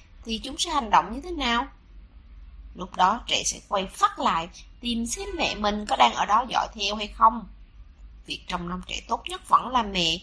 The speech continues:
nhưng có thể được bà hoặc cô bảo mẫu thực hiện. Điều quan trọng là khi trẻ ngoảnh lại phía sau thì phải có người ở đó và chăm chú dõi theo trẻ. Khi xác nhận được có ai ở đó dõi theo,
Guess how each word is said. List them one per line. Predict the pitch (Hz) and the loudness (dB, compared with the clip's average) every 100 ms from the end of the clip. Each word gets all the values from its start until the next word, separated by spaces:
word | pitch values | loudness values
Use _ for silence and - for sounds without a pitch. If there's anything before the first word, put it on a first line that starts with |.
| - - - | -8 -20 -10
nhưng | 302 302 | -6 -4
có | 311 | -4
thể | 330 254 | -4 -4
được | 214 - | -4 -6
bà | 185 170 156 147 | 2 4 4 -2
hoặc | 160 - | -8 -10
cô | - 175 | -10 -6
bảo | 165 185 | -6 -6
mẫu | 156 - | -10 -12
thực | - 175 | -14 -14
hiện. | 165 156 143 - - - - - - - - - - - - - - - - - - - | -10 -10 -10 -16 -20 -20 -20 -20 -20 -20 -20 -20 -20 -20 -20 -20 -20 -20 -20 -20 -20 -12
Điều | - 202 185 | 0 4 6
quan | 240 294 - | 4 4 6
trọng | 202 175 | 4 4
là | |
khi | 165 - | -8 -10
trẻ | 202 165 | -8 -6
ngoảnh | 185 175 185 | -2 -2 0
lại | 226 196 - | 2 2 0
phía | 277 | -6
sau | 311 311 302 302 - - | -4 0 0 0 -6 -16
thì | - 254 240 | -6 -4 0
phải | 214 240 - - - - | 0 -2 -10 -16 -14 4
có | 226 233 269 | 6 6 2
người | 208 170 | -2 -2
ở | 151 | -2
đó | 160 165 185 247 | 4 8 8 4
và | 151 | -4
chăm | - 170 175 | -10 -10 -10
chú | 208 | -10
dõi | 226 185 - | -2 0 0
theo | 233 226 | -4 -8
trẻ. | 165 117 175 - - - - - - - - | -4 -4 -4 -10 -20 -20 -20 -20 -20 -20 -14
Khi | 175 165 | -8 -6
xác | - 277 | -4 -4
nhận | 156 139 | -6 -6
được | 185 160 | -6 0
có | - | 4
ai | 247 | 4
ở | - 175 | 4 2
đó | 202 226 | 2 0
dõi | 220 147 196 | 0 -2 0
theo, | 220 | -2